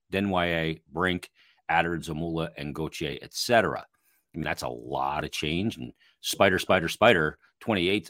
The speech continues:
also said, "Which one of those guys do you think will get into the lineup this year?"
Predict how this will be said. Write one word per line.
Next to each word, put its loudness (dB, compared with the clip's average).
also -2
said, -6
"Which -2
one 2
of 0
those 2
guys 4
do -6
you -2
think -6
will -2
get 0
into -4
the 0
lineup 2
this -12
year?" -12